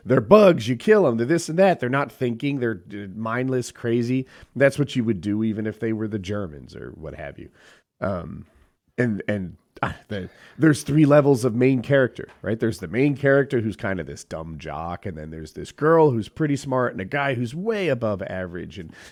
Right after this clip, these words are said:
and what happens to them as they get into the real world and, and find their various places in life, and it, it's pretty cool.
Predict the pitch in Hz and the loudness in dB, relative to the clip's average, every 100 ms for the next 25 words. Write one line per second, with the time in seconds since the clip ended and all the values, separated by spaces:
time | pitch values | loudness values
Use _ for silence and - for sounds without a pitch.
0 | - 117 127 - 131 - 123 - 110 98 | -6 2 2 2 0 0 -4 -4 -4 -4
1 | 92 87 92 90 101 95 87 85 90 92 | -4 -8 -8 -8 -8 -8 -10 -12 -10 -6
2 | 101 92 95 101 98 90 76 71 _ - | -6 -6 -4 -2 -4 -6 -10 -14 _ -20
3 | _ - 82 - 113 107 98 92 87 95 | _ -12 -12 -8 -2 0 0 -4 -4 -4
4 | 92 - 101 95 95 90 90 82 87 90 | -6 -8 -8 -8 -8 -12 -10 -8 -8 -8
5 | - 76 - _ _ _ _ _ - 123 | -12 -18 -18 _ _ _ _ _ -12 -6
6 | - 156 - 294 - 370 | -4 -4 -2 -4 0 -2